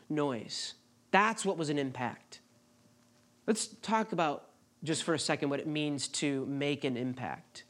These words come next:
Impact is defined as having an influence on or effect or alter of something. When we talk about our church having an impact on our community, we're saying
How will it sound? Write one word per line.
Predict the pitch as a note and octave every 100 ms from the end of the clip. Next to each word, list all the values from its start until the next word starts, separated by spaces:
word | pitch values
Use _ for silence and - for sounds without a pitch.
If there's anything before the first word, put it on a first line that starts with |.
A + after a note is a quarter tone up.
| _ _ _ - - - - - - - - - -
Impact | G3+ G#3+ G#3+ G3+ F#3+
is | D3+
defined | D#3+ - F3+ E3+ E3
as | D#3 D#3 C#3+
having | - - F#3 F3 D#3+
an |
influence | D#3 F#3+ F3 - E3 D3+ C#3
on | D3 C3 B2+
or | C3+
effect | B2+ - - D#3 C3 -
or | C3 B2+ -
alter | D3+ D3+ - C3+ G2+ -
of | B2+
something. | - B2 A#2 D#2+ D2 - _ _ - _ - _ _
When | F3+ F#3
we |
talk | F3+ G3+ G#3 G#3+
about | F#3+ F#3 F3+
our | F#3+ G#3
church | - - F3+ E3+
having | E3+ E3+
an | D#3+
impact | F3+ F3+ E3 E3+ E3+ -
on | E3 E3
our | E3 E3+
community, | - D#3+ F3+ E3 D3+
we're | D3+
saying | - G#3+ G#3+ F3 D#3+